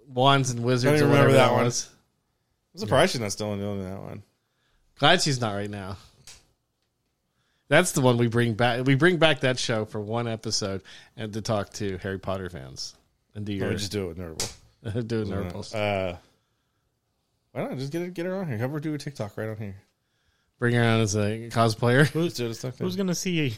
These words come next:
Speaker 3: <laughs> the TikTok as we're recording? Uh,
Speaker 1: She could put it up on TikTok.
Speaker 2: Yeah. She, here I am checking everything out. TikTok is, TikTok is the, is the world, bro. That's why Facebook, or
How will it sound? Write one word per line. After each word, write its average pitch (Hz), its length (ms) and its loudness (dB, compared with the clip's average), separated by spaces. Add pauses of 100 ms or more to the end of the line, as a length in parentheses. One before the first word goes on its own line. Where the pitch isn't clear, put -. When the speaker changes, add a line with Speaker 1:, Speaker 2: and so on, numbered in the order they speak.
Speaker 3:
<laughs> - 100 -12
the 143 140 6
TikTok - 640 -2
as 139 220 6
we're 127 140 0
recording? 139 540 0
Uh, 120 300 0 (260)
Speaker 1:
She 175 200 -2
could 170 120 -6
put 185 140 0
it 170 60 2
up 170 100 0
on 156 120 2
TikTok. 113 520 -6 (160)
Speaker 2:
Yeah. 180 160 -10 (240)
She, - 80 -16 (1300)
here 156 100 -10
I 151 40 -6
am 170 220 -6 (540)
checking 139 260 -8
everything 147 300 -6
out. 156 280 -6 (1700)
TikTok 147 380 -2
is, 110 300 -6
TikTok 143 280 -4
is 127 120 -4
the, 110 80 -10
is 101 180 -10
the 104 120 -8
world, 123 360 -6
bro. 95 120 -10
That's 104 180 -8
why 113 100 -8
Facebook, 117 460 -12
or 107 180 -8